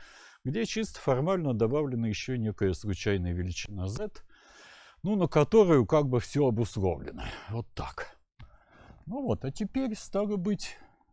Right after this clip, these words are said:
давайте займемся цепными правилами в течение некого времени. Мы сейчас с вами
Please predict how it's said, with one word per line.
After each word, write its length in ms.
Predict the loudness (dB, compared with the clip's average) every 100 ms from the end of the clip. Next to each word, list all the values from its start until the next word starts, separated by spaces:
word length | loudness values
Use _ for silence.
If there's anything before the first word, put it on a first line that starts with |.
| _ _ -20 -20 _ _ -2
давайте 400 | 0 0 -2 -2
займемся 640 | 0 0 -2 -4 -8 -8
цепными 500 | -4 -4 0 0 0
правилами 720 | 0 4 4 4 0 -2 -2
в 80 | -4
течение 640 | -4 -2 -2 0 -2 -6 -8 -2
некого 420 | -2 0 -2 0
времени. 540 | 0 -2 -2 -4 -6 -10 -20 -20 -20 -10
Мы 200 | 0 0
сейчас 440 | 2 -2 2 0 2
с 60 |
вами 300 | 2 2 2